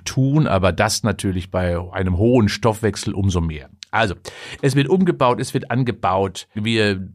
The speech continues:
träumen, wir bewegen die Augen, wir drehen uns um. Und vor allen Dingen ja auch wird eben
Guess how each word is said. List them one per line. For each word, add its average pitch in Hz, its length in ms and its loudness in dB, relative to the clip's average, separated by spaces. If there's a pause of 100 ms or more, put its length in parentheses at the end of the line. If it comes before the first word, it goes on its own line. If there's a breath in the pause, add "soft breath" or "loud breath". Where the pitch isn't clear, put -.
träumen, 117 560 2
wir 107 280 2
bewegen 110 480 0
die 120 160 -4
Augen, 101 480 2
wir 101 320 2
drehen 123 320 0
uns 123 160 2
um. 113 440 2 (500 loud breath)
Und 127 200 -2
vor 127 140 -4
allen 113 300 2
Dingen 107 200 0
ja 101 200 0
auch 104 240 -2
wird 110 260 -4
eben 123 220 -2